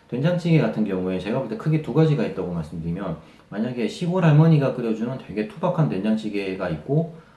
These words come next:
아니면 이제 한식 정말 맛집 아니면 그러니까 이제, 이제 특급 호텔 한식 셰프가 만들어주는 그런 된장찌개가 있다고 봤을 때 어떤 게 더 전통적일 거고 어떤 게 더 현대적일 거다 이런 느낌은 분명히 있으시잖아요. 근데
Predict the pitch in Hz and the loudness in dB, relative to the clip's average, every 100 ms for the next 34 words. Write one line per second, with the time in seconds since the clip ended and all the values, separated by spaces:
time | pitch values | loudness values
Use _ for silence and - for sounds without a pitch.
0 | _ 95 113 120 117 107 92 92 156 151 | _ -6 -4 -2 -2 -4 -4 -4 0 0
1 | 160 - - 131 156 - - - 139 85 | 0 -8 -6 0 2 0 -6 -10 -8 -6
2 | 98 107 104 95 78 80 95 87 92 92 | -4 -2 -4 -6 -10 -8 -6 -6 -8 -10
3 | - - _ _ _ - - - 151 113 | -12 -14 _ _ _ -18 -16 -4 -4 -2
4 | 135 135 147 147 160 160 110 85 95 92 | -6 -2 -4 -4 -4 0 0 -2 -4 -4
5 | 92 127 151 - - - 151 90 107 135 | -2 -2 -4 -6 -12 -2 -2 0 -2 -2
6 | 127 107 92 101 87 78 82 76 95 80 | -2 -2 -2 -4 -4 -6 -8 -8 -4 -4
7 | - - - - 139 185 170 165 139 - | -8 -16 -20 -12 -6 -2 2 2 2 -2
8 | 101 120 113 104 101 101 110 107 113 165 | -6 -6 -4 -2 -4 -6 -6 -4 0 2
9 | 147 123 123 143 139 120 95 90 85 85 | 2 0 -2 0 0 -2 -6 -6 -6 -6
10 | 117 110 107 120 113 90 92 92 85 - | -4 -4 -4 -4 -4 -4 -6 -6 -8 -8
11 | 139 - 82 76 73 - - 120 135 160 | -8 -6 -4 -4 -8 -14 -14 -4 4 4
12 | 156 | 4